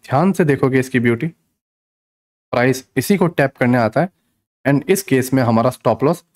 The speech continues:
जो नाइंटी पॉइंट का था उसकी जगह just इतना ही बन जाता है, राइट। और इसके अंदर आप स्टॉप लॉस देखोगे बीस पॉइंट का, नब्बे पॉइंट से डायरेक्ट बीस पॉइंट, राइट,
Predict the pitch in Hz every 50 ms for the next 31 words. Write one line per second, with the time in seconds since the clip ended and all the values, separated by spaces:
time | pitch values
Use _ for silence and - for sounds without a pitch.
0 | _ _ _ _ - 131 143 123 113 107 123 151 185 185 226 226 226 147 131 131
1 | 131 123 131 123 120 131 135 160 - _ _ _ _ _ _ _ _ - 139 -
2 | - 170 135 131 127 127 139 131 139 147 - - - _ - - - 151 135 131
3 | 123 131 147 127 123 113 107 104 107 101 101 - - - _ _ _ _ _ _
4 | _ _ _ _ _ _ _ _ _ _ _ _ _ - 127 131 131 131 - _
5 | _ _ _ _ _ - 127 131 - - 156 151 - - 180 156 147 143 139 131
6 | 131 - - 127 110 - 127 120 113 117 110 107 120 117 156 196 226 _ _ _
7 | _ _ _ _ _ _ _ _ _ _ _ _ _ _ _ - 120 127 123 120
8 | - - 110 104 104 104 104 - 113 - _ _ - 123 123 135 135 135 151 190
9 | 190 190 143 131 131 127 127 - 190 233 - _ - - - - _ - 131 120
10 | 139 135 139 139 143 135 123 120 117 120 117 - - - 110 110 110 - - -
11 | 143 160 160